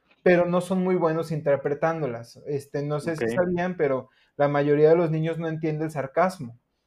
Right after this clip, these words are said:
Speaker 1: Entonces, cuando tú eres sarcástico con un niño, el niño se lo está tomando literal. Este, entonces,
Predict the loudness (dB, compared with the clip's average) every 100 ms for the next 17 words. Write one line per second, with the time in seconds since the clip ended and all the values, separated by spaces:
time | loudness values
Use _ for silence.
0 | _ -8 -2 0 0 -2 -2 0 -2 0
1 | 2 4 4 2 2 0 0 -2 -2 -6
2 | -4 -4 -4 -4 -4 -4 -6 -8 -12 _
3 | -8 -4 0 0 0 0 0 -2 -2 -2
4 | 0 -2 -2 -2 -2 -4 -10 _ _ _
5 | _ _ _ _ _ -6 -6 -6 -6 -4
6 | -2 -6 -10 _ _ _ -6 2 2 4
7 | 2 0